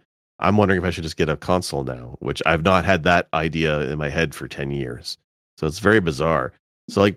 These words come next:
I mean, but I will say, watching you play S-, Jedi Survivor today, earlier, S-, Sinistar,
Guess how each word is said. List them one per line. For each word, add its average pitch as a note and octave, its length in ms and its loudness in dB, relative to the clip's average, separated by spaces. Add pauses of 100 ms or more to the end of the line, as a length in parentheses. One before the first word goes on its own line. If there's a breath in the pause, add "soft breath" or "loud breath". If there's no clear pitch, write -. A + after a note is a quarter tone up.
I A2+ 120 2
mean, A#2+ 140 8
but A#2 100 6
I A#2+ 60 6
will B2 140 6
say, A#2+ 160 2
watching G#2+ 300 2
you G2 120 -2
play G2 180 0
S-, F2+ 160 -4
Jedi F2 500 -2
Survivor E2+ 300 0
today, D#2 320 -2
earlier, D#2+ 460 -2
S-, - 140 -6
Sinistar, D2 560 -2